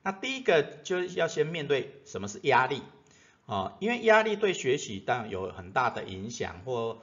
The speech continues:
人生有很大的影响。那这一本书讲到压力，啊，承受压力的脑会不能如常的学习。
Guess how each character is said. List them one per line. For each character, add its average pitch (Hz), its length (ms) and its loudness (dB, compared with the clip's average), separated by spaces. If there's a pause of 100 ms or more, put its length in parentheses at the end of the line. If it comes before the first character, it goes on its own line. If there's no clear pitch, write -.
(200)
人 - 220 -6
生 120 240 -6
有 110 140 0
很 95 160 -8
大 101 200 0
的 90 120 -6
影 85 220 -12
响。 95 240 -8 (400)
那 160 60 0
这 220 160 4
一 240 60 6
本 160 180 2
书 151 180 -2
讲 95 300 -2
到 107 340 2
压 202 280 8
力， 214 180 0 (360)
啊， 113 100 -6
承 190 260 2
受 220 220 4
压 180 240 8
力 180 160 -4
的 139 240 -6 (240)
脑 104 420 -2 (220)
会 185 100 2
不 - 240 2
能 120 320 -2
如 120 260 -4
常 87 300 -8
的 92 100 -6
学 90 300 -6
习。 - 240 -8